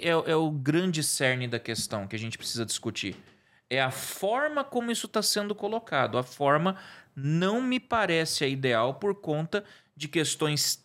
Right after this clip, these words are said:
técnicas que poderão levar a problemas a longo prazo.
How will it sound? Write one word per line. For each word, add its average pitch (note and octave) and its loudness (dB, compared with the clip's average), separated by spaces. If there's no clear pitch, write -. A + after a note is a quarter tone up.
técnicas C3+ 2
que D3+ -2
poderão C3+ 4
levar C3 4
a C3+ 4
problemas B2+ 2
a C#3 4
longo C#3 0
prazo. G#2 -2